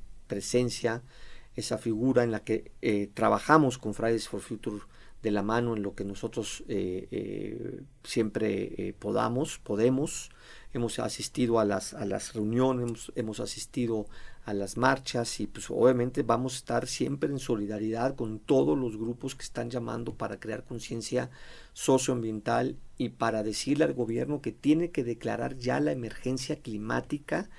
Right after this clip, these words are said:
y hacer el reconocimiento de la pérdida de biodiversidad. Eso es,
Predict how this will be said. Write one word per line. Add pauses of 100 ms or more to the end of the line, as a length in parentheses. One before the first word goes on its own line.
(400)
y (100)
hacer (300)
el
reconocimiento
de
la
pérdida
de
biodiversidad. (640)
Eso
es,